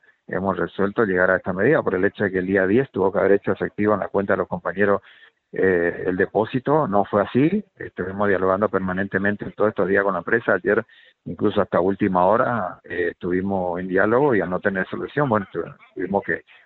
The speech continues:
hacer uso de nuestro derecho como trabajadores y llegar a esta, a esta medida, digamos. Eh, no nos caracteriza eso, siempre agotamos el diálogo.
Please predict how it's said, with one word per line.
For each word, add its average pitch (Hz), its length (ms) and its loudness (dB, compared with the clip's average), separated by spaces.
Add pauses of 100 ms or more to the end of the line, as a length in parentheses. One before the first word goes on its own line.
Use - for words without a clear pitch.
hacer 95 260 0
uso 104 180 0
de 98 60 2
nuestro 90 260 -2
derecho 92 300 0
como 92 160 -4
trabajadores 90 560 0
y - 20 -4
llegar 92 220 -2
a - 20 0
esta, - 320 -10 (160)
a 95 80 -10
esta 90 160 -6
medida, 90 300 -2
digamos. 85 240 -6 (600)
Eh, 87 960 2
no 113 200 0
nos 135 120 0
caracteriza 107 640 2
eso, 151 220 0
siempre 104 300 0
agotamos 98 420 2
el 95 60 -2
diálogo. 143 520 4